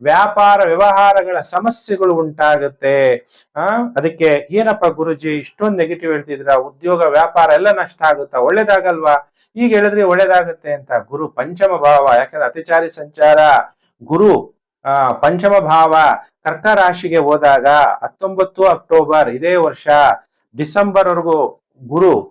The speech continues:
ಹ್ಮ್, ಕರ್ಕ ರಾಶಿಯಲ್ಲಿದ್ದಾಗ ನಿಮಗೆ ಗುರುಬಲ ಬಂದ್ಬಿಡತ್ತೆ. ಮೀನರಾಶಿಯವರಿಗೆ ಎಷ್ಟೋ ಕಷ್ಟಗಳನ್ನ ಅನುಭವಿಸ್ತಾನೆ ಬಂದಿದ್ದೀರಾ ತುಂಬಾ ದಿವಸದಿಂದ. ಅದಕ್ಕೆ ಯಾವಾಗ ಒಳ್ಳೇದಾಗುತ್ತಪ್ಪ ಅಂತ ನೀವು ಕಾಯ್ತಾ ಇದ್ದೀರಾ. ನನಗೂ ಕೂಡ ಅಶುಭ ಫಲಗಳು ಹೇಳಕ್ ಇಷ್ಟ ಇಲ್ಲ,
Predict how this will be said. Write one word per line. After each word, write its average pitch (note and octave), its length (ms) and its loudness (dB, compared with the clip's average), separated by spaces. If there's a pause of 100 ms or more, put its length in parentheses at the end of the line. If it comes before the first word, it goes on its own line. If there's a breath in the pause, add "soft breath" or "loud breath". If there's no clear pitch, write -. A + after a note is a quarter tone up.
(340)
ಹ್ಮ್, B2 340 -12
ಕರ್ಕ C#3+ 220 -4
ರಾಶಿಯಲ್ಲಿದ್ದಾಗ C#3 800 0 (560 soft breath)
ನಿಮಗೆ C#3+ 640 -2
ಗುರುಬಲ F3 460 0
ಬಂದ್ಬಿಡತ್ತೆ. A#2+ 840 -4 (340 soft breath)
ಮೀನರಾಶಿಯವರಿಗೆ C#3 800 0
ಎಷ್ಟೋ F3+ 540 0
ಕಷ್ಟಗಳನ್ನ D#3 580 -2
ಅನುಭವಿಸ್ತಾನೆ E3 680 -4
ಬಂದಿದ್ದೀರಾ D3 440 -8
ತುಂಬಾ C#3 280 -12
ದಿವಸದಿಂದ. D3 500 -12 (560 soft breath)
ಅದಕ್ಕೆ E3+ 220 -2
ಯಾವಾಗ D3+ 240 2
ಒಳ್ಳೇದಾಗುತ್ತಪ್ಪ D#3+ 800 0
ಅಂತ C#3+ 220 -2
ನೀವು B2 160 -6
ಕಾಯ್ತಾ C#3+ 380 -2
ಇದ್ದೀರಾ. D3 580 0 (200 soft breath)
ನನಗೂ F#3+ 340 -4
ಕೂಡ E3+ 160 0 (640)
ಅಶುಭ E3 260 -4
ಫಲಗಳು D#3 400 0
ಹೇಳಕ್ C3 300 -4
ಇಷ್ಟ - 180 -18
ಇಲ್ಲ, D3 260 2